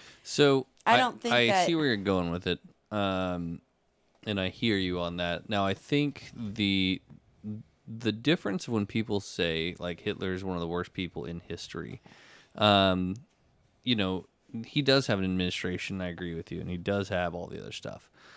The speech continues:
Speaker 1: Um, but the difference is, is that the plotting and the planning that he was a huge part of, you know, that the ideas that were stemming to create everything,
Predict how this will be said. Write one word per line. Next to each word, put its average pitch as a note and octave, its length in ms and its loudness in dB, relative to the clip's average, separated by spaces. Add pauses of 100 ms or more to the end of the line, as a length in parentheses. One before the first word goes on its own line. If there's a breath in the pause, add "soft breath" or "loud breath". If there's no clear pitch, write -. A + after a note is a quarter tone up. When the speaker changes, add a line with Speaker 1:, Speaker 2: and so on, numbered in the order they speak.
(200 loud breath)
Speaker 1:
Um, F#2 520 -2 (680)
but A2 280 2
the A#2 80 0
difference C3 640 0
is, F#2 540 0
is F#2+ 220 -6
that F2+ 360 -2
the F2 440 -6 (100)
plotting A2 320 -2
and F#2+ 100 2
the F2 60 0
planning F2+ 420 -2
that F2 160 -4
he F#2+ 200 -10 (380)
was G2 680 -2
a G2+ 140 -2 (360)
huge A2+ 420 0
part G#2+ 280 2
of, C#3+ 260 -2
you G#2+ 80 -6
know, G#2 200 0
that F#2+ 360 -2
the F#2+ 160 -6
ideas F#2+ 420 -6
that F#2 140 -6
were F#2 80 -12
stemming F#2+ 440 -6
to F#2+ 260 -4
create F#2 480 -4
everything, B2+ 580 -2